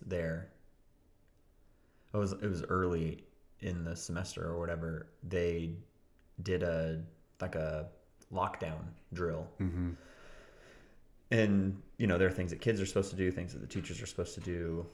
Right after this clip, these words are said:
Speaker 1: but then the building was sort of divided up into zones.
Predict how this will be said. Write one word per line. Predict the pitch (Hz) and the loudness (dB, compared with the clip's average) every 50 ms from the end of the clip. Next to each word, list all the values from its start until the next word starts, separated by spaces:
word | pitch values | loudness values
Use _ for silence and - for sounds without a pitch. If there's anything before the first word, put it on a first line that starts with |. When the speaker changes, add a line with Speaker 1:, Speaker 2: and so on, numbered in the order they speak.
| - - - - - | -14 -20 -20 -10 -4
Speaker 1:
but | - 92 80 - | -2 -2 0 0
then | 92 87 87 85 85 85 87 98 - - - - - | -2 -2 -2 -4 -4 -6 -8 -8 -10 -12 -16 -6 -4
the | 98 | -2
building | 80 82 90 92 90 90 87 85 | 2 4 4 4 4 2 -2 -2
was | 87 87 - | -4 -4 -2
sort | - 90 87 | 0 0 2
of | 85 82 | 2 0
divided | 82 82 82 82 85 85 | 0 0 0 0 0 0
up | 85 82 - | -2 -2 -2
into | 87 85 85 | -4 -4 -4
zones. | 85 87 87 85 87 87 87 95 - | -4 -4 -4 -4 -4 -4 -6 -8 -8